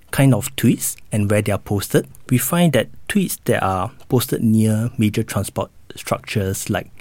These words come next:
uh, highways, uh, train tracks, or large train stations, they are usually more negative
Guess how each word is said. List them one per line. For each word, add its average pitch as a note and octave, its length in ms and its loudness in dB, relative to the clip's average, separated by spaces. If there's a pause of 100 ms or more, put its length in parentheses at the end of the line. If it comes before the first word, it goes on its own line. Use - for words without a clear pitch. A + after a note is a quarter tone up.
(160)
uh, G#2 60 -6
highways, G2+ 920 -2
uh, F2+ 260 -6
train G2+ 240 0
tracks, - 460 -6 (540)
or F#2+ 280 0
large G#2 420 -2
train G2+ 260 -4
stations, - 520 -4 (400)
they A#2+ 100 2
are A2 40 4
usually A#2+ 380 4
more G#2+ 440 2
negative G2 600 -2